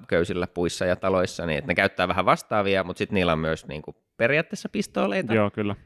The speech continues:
Speaker 1: Ja
Speaker 2: Kerrast-,
Speaker 1: sit ne niinku
Speaker 2: kerrostalo
Speaker 1: hyökkääkin
Speaker 2: kävi, joo.
Speaker 1: tavallaan ihan ihmisenä ihmisiä vastaan, ja se oli taas ihan uusi elementti.
Speaker 2: Joo.
Speaker 1: Et se kolmoskauden alkupuolisko keskittyi siihen konfliktiin ja niihin kuninkaallisiin, ja sit se loppupuolisko taas avaa tavallaan sen, kun ne pääsee viimein sinne paljon puhuttuun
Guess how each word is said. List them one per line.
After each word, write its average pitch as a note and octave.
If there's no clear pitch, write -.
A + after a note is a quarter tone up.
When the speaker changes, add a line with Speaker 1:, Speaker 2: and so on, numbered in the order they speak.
Speaker 1:
Ja A#2
Speaker 2:
Kerrast-, G#2+
Speaker 1:
sit -
ne F#2
niinku F2+
Speaker 2:
kerrostalo G#2+
Speaker 1:
hyökkääkin G2+
Speaker 2:
kävi, G#2
joo. G#2+
Speaker 1:
tavallaan F#2
ihan G2+
ihmisenä A2+
ihmisiä D2
vastaan, B1+
ja D#2
se E2+
oli D#2
taas -
ihan -
uusi -
elementti. -
Speaker 2:
Joo. G2+
Speaker 1:
Et -
se C#2+
kolmoskauden E2
alkupuolisko G2+
keskittyi E2+
siihen A#2+
konfliktiin E2+
ja D#2+
niihin D#2+
kuninkaallisiin, D2
ja C2+
sit -
se -
loppupuolisko -
taas B1+
avaa A#1+
tavallaan A#1
sen, -
kun -
ne C2+
pääsee B1
viimein B1+
sinne D2
paljon F2
puhuttuun E2